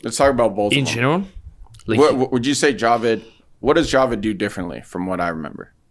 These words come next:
Speaker 2: Uh, so, I mean, I can explain to you what he did this year if you want, and you can just, like, compare what, like, you remember.
Speaker 1: Yeah.
Speaker 2: So, Javid would show up at, like,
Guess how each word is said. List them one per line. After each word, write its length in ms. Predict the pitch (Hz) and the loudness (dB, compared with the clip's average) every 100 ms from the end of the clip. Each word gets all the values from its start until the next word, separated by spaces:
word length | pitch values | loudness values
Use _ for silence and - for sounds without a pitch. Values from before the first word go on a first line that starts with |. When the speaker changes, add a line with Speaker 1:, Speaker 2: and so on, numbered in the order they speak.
| _ _ _ _ _ _ _ | _ _ _ _ _ _ _
Speaker 2:
Uh, 500 | 113 107 107 104 101 - _ _ _ _ _ - - - _ _ _ _ | 2 4 4 4 2 -2 _ _ _ _ _ -20 -20 -20 _ _ _ _
so, 380 | - 135 113 - | 0 2 2 0
I 100 | 127 | -2
mean, 140 | 147 147 | 0 0
I 80 | |
can 200 | 175 269 | -2 -2
explain 360 | 139 - - 131 | -2 -2 0 0
to 140 | 120 131 | 2 0
you 80 | |
what 380 | 120 101 107 123 | 2 0 2 2
he 80 | 117 | 2
did 180 | 101 98 | -4 -6
this 200 | 107 104 | -8 -6
year 80 | 98 | -8
if 100 | - | -4
you 60 | |
want, 180 | 104 95 - - | -4 -4 -8 -10
and 120 | 98 | -8
you 100 | 101 | -6
can 160 | 95 101 | -6 -6
just, 180 | 101 - | -6 -8
like, 120 | 92 | -6
compare 340 | 110 101 104 | -6 -2 -2
what, 220 | 98 98 | -2 -4
like, 160 | 98 98 | -4 -4
you 120 | 104 | -4
remember. 400 | 101 107 104 104 - _ - - | -2 -4 -2 -4 -6 _ -20 -2
Speaker 1:
Yeah. 220 | 107 95 - | 0 0 -4
Speaker 2:
So, 680 | - - 117 107 107 107 104 113 _ 117 | -4 0 2 2 4 2 0 -10 _ 0
Javid 320 | 135 151 135 | 2 2 2
would 100 | 131 | 0
show 140 | 143 | 2
up 160 | 127 120 | 2 2
at, 100 | 107 | 0
like, 400 | 101 95 - | 0 -2 -6